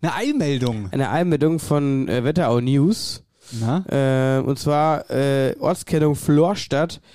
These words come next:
Speaker 2: Junger Mann erleidet schwere Kopfverletzungen. Polizei sucht dringend Zeugen. Im Rahmen einer Faschingsveranstaltung am Stammheimer Bürgerhaus ist am Dienstagabend ein vierundzwanzigjähriger Mann aus dem Wetteraukreis von mehreren Personen zusammengeschlagen und dabei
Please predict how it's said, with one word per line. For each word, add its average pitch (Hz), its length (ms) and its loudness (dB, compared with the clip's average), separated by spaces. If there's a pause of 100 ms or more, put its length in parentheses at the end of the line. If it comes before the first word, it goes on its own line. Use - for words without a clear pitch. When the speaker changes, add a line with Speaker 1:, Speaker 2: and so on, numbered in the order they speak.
(220)
Speaker 2:
Junger 175 300 2
Mann 170 240 0
erleidet 139 460 0
schwere 151 340 0
Kopfverletzungen. 160 840 -2
Polizei 135 480 0
sucht 147 400 -4
dringend 160 420 -2 (100)
Zeugen. 123 600 -2 (880)
Im 151 140 0
Rahmen 156 340 2
einer 160 260 -2
Faschingsveranstaltung 185 920 -2
am 151 160 -4
Stammheimer 160 460 0
Bürgerhaus 165 480 2
ist - 180 -12
am 135 140 -4
Dienstagabend 147 600 -4
ein 123 120 -6
vierundzwanzigjähriger 160 760 -2
Mann 143 180 -2
aus 160 160 -4
dem 143 140 -4
Wetteraukreis 147 680 0 (480)
von 135 220 -4
mehreren 151 380 0
Personen 143 340 -2
zusammengeschlagen 151 760 -2
und 143 80 -4
dabei 131 380 -2